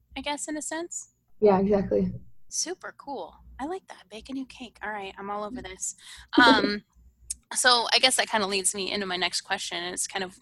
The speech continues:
Speaker 1: you know, what have you done to overcome these challenges? And then the advice that you have for someone that might be experiencing the same thing. You kinda answered that already, but I think, you know, how, when the, your mental state,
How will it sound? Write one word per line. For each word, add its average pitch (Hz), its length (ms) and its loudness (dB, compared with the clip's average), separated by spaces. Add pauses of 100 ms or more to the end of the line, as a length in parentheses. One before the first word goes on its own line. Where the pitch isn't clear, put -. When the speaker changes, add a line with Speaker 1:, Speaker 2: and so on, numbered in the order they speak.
Speaker 1:
you 190 80 -6
know, 175 120 -4
what 185 140 -6
have 180 100 -10
you 185 80 -12
done 185 180 -6
to - 80 -10
overcome 185 680 -2 (500)
these 180 200 -6
challenges? 180 800 -6
And 185 200 -4
then 180 260 -6
the 196 120 -4
advice 185 520 -2
that - 100 -12
you 180 160 -12
have 180 280 -8
for - 140 -16
someone 185 240 -8
that - 120 -14
might - 160 -16
be 185 120 -12
experiencing - 580 -12
the 170 80 -10
same 180 260 -6
thing. 180 360 -10
You - 600 -8
kinda - 160 4
answered 202 260 0
that 175 200 -2
already, 175 520 -8
but 185 120 -10
I 185 40 -8
think, 190 260 -10 (600)
you 220 80 -6
know, 196 60 -10
how, 233 380 -2 (560)
when 240 160 -2
the, 226 180 -2 (420)
your 226 340 -10 (140)
mental 226 400 -2
state, - 420 0